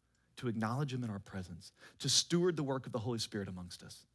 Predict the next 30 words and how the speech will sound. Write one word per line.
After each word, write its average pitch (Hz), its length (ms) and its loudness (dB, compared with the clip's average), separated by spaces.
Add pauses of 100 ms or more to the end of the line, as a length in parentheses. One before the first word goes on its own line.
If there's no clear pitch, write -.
(400)
not 123 80 0
to 135 80 -8
try 147 140 4
to 143 60 6
create 143 480 4
some 135 280 2
fanatical 135 600 2
experience 131 500 -2
of 117 100 -4
God, 131 320 0 (220)
but 131 100 0
to 143 100 2
acknowledge 131 420 6
that 120 100 -2
God 117 180 2
is 104 80 -4
with 101 260 -6
us, - 300 -14 (920)
to - 60 -12
point 135 260 0
it 123 60 2
out 117 160 6
as 107 160 0
we 107 60 -4
see 87 200 -4
him. 87 180 -16 (1700)
We - 60 -14
would 95 140 -8
leave 90 140 -6
changed. 90 520 -6